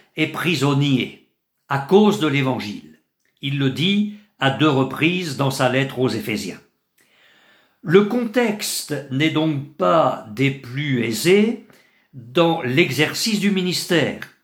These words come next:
Il a besoin des prières ardentes et persévérantes de la famille de Dieu.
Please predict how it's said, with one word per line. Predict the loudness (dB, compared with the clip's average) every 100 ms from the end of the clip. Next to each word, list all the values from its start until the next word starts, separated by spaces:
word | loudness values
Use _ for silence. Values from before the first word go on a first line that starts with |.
| _ _ _ _
Il | -2 2
a | 4
besoin | 2 2 0 2 2 -2 -8 _ _ _ _ -20
des | -2 0
prières | 0 0 2 2 2 2 0 -8 -4
ardentes | -4 -2 -6 0 2 2 0 -4 -4
et | -4
persévérantes | -4 -2 -2 -2 -4 2 2 2 2 2 2 -2 -6 -8
de | -2
la | 0 0
famille | 0 2 4 6 4
de | 2
Dieu. | -4 -12